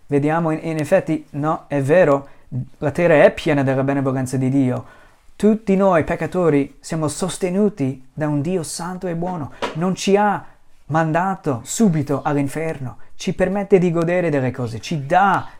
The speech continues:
tante grandi benedizioni ogni giorno. La grazia comune di Dio è una realtà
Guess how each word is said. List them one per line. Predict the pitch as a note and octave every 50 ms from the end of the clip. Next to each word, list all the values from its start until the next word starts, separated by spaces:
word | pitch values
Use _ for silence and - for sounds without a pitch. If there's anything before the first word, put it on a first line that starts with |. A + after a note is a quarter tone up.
| - -
tante | - - F3+ G3 G#3 F#3+ E3 - D3+ C3+
grandi | B2+ D3 E3 F3 F3+ F3+ D#3 D3
benedizioni | C#3+ D3 D3+ D3 C#3+ C#3 B2+ - - F3+ F3+ E3+ D3 C#3+ C#3 -
ogni | F#3 F#3+ G3+ F#3+ E3 D3
giorno. | C3+ E3 F3 E3+ D#3 C#3 C3+ C3+ - - - - - - - -
La | D3 D3 C#3+
grazia | D3 E3 F3 F3+ - - -
comune | - - D#3+ D#3 F3+ G3 F#3+ F#3 D#3+
di | D#3 D#3+
Dio | F3 F#3 E3+ D#3 D3+ -
è | - E3 F3 F3 -
una | E3+ D#3+ D#3 D3+ D3 C#3+
realtà | D3+ E3 F3+ E3+ D#3 D#3 - F3+ E3+ D3 C#3 D3